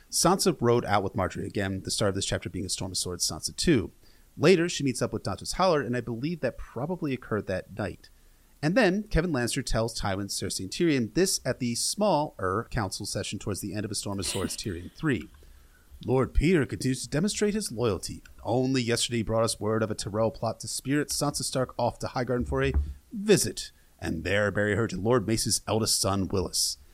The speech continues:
The implication being that Littlefinger told Tywin and Kevan about the Tyrell marriage plot the day after his nighttime meetup with Sansa in the Godswood, meaning the day before the present chronology of A Storm of Swords Sansa two. Cersei then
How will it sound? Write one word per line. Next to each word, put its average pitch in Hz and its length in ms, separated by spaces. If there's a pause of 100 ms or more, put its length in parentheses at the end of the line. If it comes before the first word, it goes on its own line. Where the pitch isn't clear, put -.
(380)
The 170 80
implication 165 640
being 120 320
that 110 200
Littlefinger 156 480
told 113 260
Tywin 98 260
and 90 120
Kevan 104 340
about 104 300
the 104 60
Tyrell 95 340
marriage 123 340
plot 120 220
the 110 60
day 131 340
after - 260
his 104 140
nighttime 101 460
meetup 110 300
with 101 120
Sansa 98 420
in 92 100
the 98 60
Godswood, 90 540 (420)
meaning 139 540
the 117 100
day 139 300
before 131 400
the 123 80
present 110 320
chronology 101 460
of 92 80
A - 20
Storm 92 260
of 90 60
Swords 98 340
Sansa - 240
two. - 340 (460)
Cersei 254 520
then 110 240